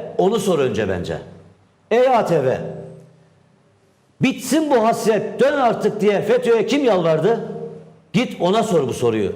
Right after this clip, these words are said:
ey A T V. Ey A T V, "Ne istediler de vermedik?" diyen kim?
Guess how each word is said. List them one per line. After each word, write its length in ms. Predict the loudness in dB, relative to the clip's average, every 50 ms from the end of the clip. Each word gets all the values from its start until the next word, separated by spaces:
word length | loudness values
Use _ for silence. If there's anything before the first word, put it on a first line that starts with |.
| -4 0
ey 200 | 0 2 2 2
A 140 | 2 0 -2
T 200 | -2 -4 -4 -4
V. 140 | -4 -6 -6 -8 -12 -20 -20 -20 -20 _ _ _ _ _ _ -2 2
Ey 240 | 2 4 4 4
A 120 | 2 2 2
T 200 | 2 2 2 2
V, 180 | 2 0 0 -4 -8 -10 -12 -12 -14 -18 -20 -20 -20 -10 -2
"Ne 200 | 0 2 2 2
istediler 640 | 0 -2 0 0 0 0 0 0 2 2 2 2 2
de 140 | 0 2 2
vermedik?" 520 | 2 2 2 2 2 2 2 0 -2 0
diyen 300 | 2 2 2 2 -2 -2
kim? 380 | 0 0 2 2 2 0 -4